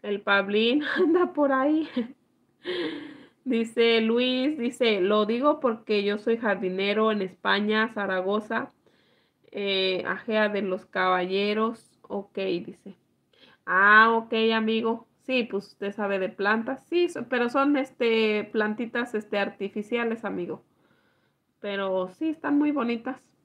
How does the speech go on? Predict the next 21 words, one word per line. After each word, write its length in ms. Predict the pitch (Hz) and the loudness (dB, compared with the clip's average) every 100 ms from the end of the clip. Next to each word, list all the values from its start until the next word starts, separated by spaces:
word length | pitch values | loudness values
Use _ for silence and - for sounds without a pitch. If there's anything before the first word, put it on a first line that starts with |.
| _ _ - | _ _ -8
Quién 200 | 226 233 | -8 -2
sabe 340 | 247 247 226 | 0 2 0
si 140 | 226 | 0
las 200 | 208 190 | -2 -2
venderán 520 | 185 190 185 190 208 214 | -2 -4 -2 -2 -2 -4
así 340 | - 220 214 | -4 0 0
en 260 | 202 190 170 | 0 -4 -4
real. 500 | 175 180 190 240 - _ _ _ _ _ _ _ | -2 0 0 -2 -6 _ _ _ _ _ _ _
O 80 | 196 | -16
sea, 480 | - 196 196 190 190 | -4 0 0 0 -2
naturales, 680 | 185 180 185 185 196 208 208 | -4 -4 -4 0 0 0 -4
no 160 | 202 | -6
sé. 320 | 226 214 220 233 | -6 -6 -6 -6
No, 320 | 220 220 220 | -6 -4 -4
no 240 | 208 196 | -4 -4
he 160 | 202 202 | -4 -4
visto 380 | 202 - - 196 | -6 -8 -6 -6
de 80 | 208 | -6
esas 400 | 214 214 _ _ | -8 -14 _ _
plantitas, 600 | - 190 190 185 185 226 220 | -6 -6 -6 -10 -12 -14 -14
pues. 140 | - | -14